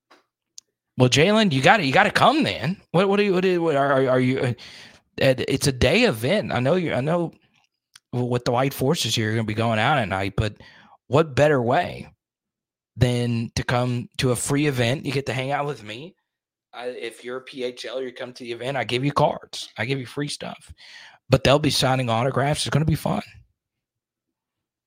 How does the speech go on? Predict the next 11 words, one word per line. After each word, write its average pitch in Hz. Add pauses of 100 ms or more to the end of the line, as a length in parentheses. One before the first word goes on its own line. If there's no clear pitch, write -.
(2750)
Yes, 120
he 123
did 110 (720)
declare - (200)
to -
the 104
N 98
F -
L 120
draft. - (3000)
Okay. -